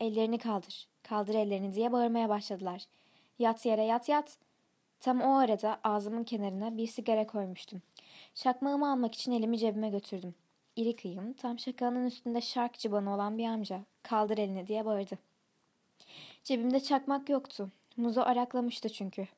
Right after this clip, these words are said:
Ben ellerimi kaldırırken amca da havaya ateş açtı. "Yat yere, yat, yat." Yere doğru hafiften eğildim. Üstüme gelip kollarımı arkaya büktüler, yere yatırdılar. Bir amca dizini sırtıma yaslarken biri de arkadan kelepçeledi.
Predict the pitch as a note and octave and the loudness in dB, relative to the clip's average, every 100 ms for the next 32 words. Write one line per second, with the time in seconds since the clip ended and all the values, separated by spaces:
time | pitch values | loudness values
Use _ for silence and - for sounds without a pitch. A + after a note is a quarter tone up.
0 | - G#3 G3+ G3 G3+ G3+ G3+ G#3 G3+ F#3 | -6 -4 -2 -2 -2 -4 -6 -6 -4 -6
1 | F#3 A#3 C4+ A3+ G#3 G3+ G3+ F#3+ F#3 G#3+ | -8 -10 -8 -8 -6 -6 -6 -6 -6 -8
2 | A#3 A3+ G3+ - - G3+ _ - - _ | -8 -10 -10 -12 -14 -16 _ -20 -20 _
3 | - - - _ - A#3+ A#3+ B3 A3+ A3+ | -20 -20 -20 _ -4 -2 2 2 4 4
4 | A#3+ B3 A#3+ - - - _ _ _ _ | 2 2 2 0 -14 -16 _ _ _ _
5 | A#3+ A#3+ B3+ A#3+ A#3 A#3+ A#3 A#3+ C#4 C4 | 0 2 4 4 2 0 -2 -4 0 0
6 | B3+ B3 A3 A3 _ _ - - - - | 2 0 -2 -6 _ _ -20 -20 -20 -20
7 | - - D4 D#4+ D4 B3+ C4 B3+ A3+ A3+ | -16 -10 -6 -2 0 0 -2 0 2 2
8 | A3+ A3+ G#3+ A#3+ A3 G#3 - G#3 G3+ G3+ | 0 0 -2 0 0 -2 -4 -4 -4 -4
9 | A3 G#3 G#3 G3+ F#3+ G3 F#3 F#3+ - _ | -4 0 -2 -4 -10 -6 -8 -8 -18 _
10 | B3+ B3+ A#3 A#3 A3 G#3 A3+ - A3+ B3 | -4 -2 0 -2 -2 -4 -4 -4 -4 -4
11 | A#3+ A3+ A3 G3+ F#3 - B3 B3+ G#3+ A3+ | -4 -4 -6 -8 -8 -6 -4 -4 2 2
12 | G3+ G#3+ G#3 G#3 G#3+ G#3+ G#3+ F#3+ F3+ | 2 -2 -2 -2 -2 -2 -2 -4 -4